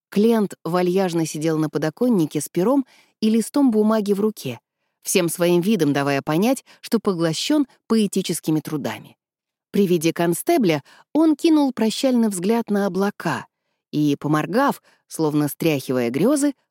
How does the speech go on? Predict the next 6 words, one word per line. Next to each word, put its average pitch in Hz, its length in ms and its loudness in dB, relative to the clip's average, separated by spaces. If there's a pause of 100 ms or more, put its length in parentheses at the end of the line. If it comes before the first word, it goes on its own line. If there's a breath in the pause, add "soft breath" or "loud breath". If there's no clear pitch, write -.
поклонился 151 680 -2
вошедшему. 110 680 -10 (800)
"Премного 254 500 2
извинений, 269 540 4
добрый 139 300 0
сэр", — 98 400 -6